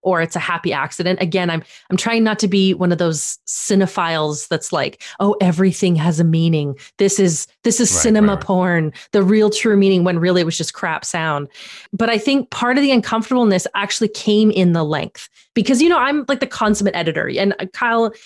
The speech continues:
Speaker 1: and Dave, you both are too. When we listen to this podcast, we know you're always like, "That scene could have been gone.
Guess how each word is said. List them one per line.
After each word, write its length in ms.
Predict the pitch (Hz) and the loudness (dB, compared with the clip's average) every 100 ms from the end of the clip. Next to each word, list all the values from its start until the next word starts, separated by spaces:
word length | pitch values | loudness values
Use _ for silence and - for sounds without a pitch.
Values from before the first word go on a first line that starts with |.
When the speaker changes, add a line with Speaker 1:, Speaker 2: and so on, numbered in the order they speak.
| _ | _
Speaker 1:
and 120 | 214 | 2
Dave, 220 | 226 226 | 4 2
you 120 | 208 233 | 4 2
both 260 | 214 190 | 4 0
are 140 | 190 165 | 0 -4
too. 260 | - 165 | -2 -2
When 140 | 147 151 | -2 -4
we 100 | 165 | -4
listen 260 | 165 - 165 | -4 -4 -6
to 80 | |
this 140 | 160 151 | -6 -4
podcast, 500 | - 156 170 160 - | -6 -6 -6 -8 -4
we 60 | |
know 120 | 170 160 | -2 -2
you're 160 | 156 | -2
always 180 | 151 156 | -4 -6
like, 140 | 131 - 185 | -10 -10 -6
"That 220 | 170 170 | -6 -4
scene 180 | 175 147 | -6 -4
could 80 | |
have 80 | 160 | -6
been 120 | 151 | -4
gone. 360 | 151 226 226 214 | -4 0 0 -2